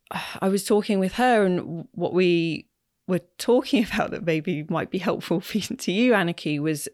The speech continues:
that I think a lot of this, if we're going to address it, we have to be more willing to be uncomfortable in the short term in order to have a long-term result. So with her, I was speaking about how she has to be willing to feel uncomfortable in conversations with her partner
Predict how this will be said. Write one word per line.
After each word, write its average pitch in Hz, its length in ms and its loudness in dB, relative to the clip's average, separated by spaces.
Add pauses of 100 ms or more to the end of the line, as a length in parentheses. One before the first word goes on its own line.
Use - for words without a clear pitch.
(120)
that - 240 -2 (160)
I 175 80 -2
think 185 240 0
a 175 60 2
lot 180 240 4
of 220 120 -2
this, - 480 -2 (120)
if 175 120 0
we're 185 80 2
going 180 260 4
to - 120 -4
address 165 340 0
it, 214 180 2
we 170 100 -2
have 160 220 -8
to - 80 -10
be 165 200 0
more 160 260 2
willing 151 280 0
to - 120 -14
be 147 220 -2
uncomfortable 139 880 -6 (440)
in 143 140 -4
the 135 60 -6
short - 340 -4
term - 360 -6
in 151 140 -2
order 139 220 -4
to 143 160 -10
have 160 180 -8
a - 40 -2
long-term 139 600 -4
result. - 640 -6
So 139 220 -4
with 151 200 -4
her, 202 280 6
I 156 40 4
was 151 120 0
speaking 151 400 -4
about 143 380 -2
how 143 420 -4
she 185 280 4
has 185 260 -4
to 160 100 -8
be 151 240 2
willing 170 520 4
to - 120 -8
feel 156 240 0
uncomfortable 151 800 -2
in 156 160 -2
conversations 151 720 -2
with 151 140 -6
her 156 120 -6
partner 143 720 -2